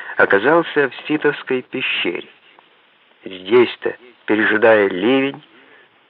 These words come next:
он открыл тайный вход в подземелье. Проникнув туда, он открыл поющую скульптуру Орфея.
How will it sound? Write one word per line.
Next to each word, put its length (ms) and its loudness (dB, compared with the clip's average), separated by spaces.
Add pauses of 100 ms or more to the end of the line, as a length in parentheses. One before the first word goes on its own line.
(220)
он 140 2
открыл 400 4
тайный 420 4
вход 420 4
в 140 -10
подземелье. 920 -2 (540)
Проникнув 640 2
туда, 400 4
он 140 4
открыл 540 2 (320)
поющую 600 0
скульптуру 840 0
Орфея. 720 -2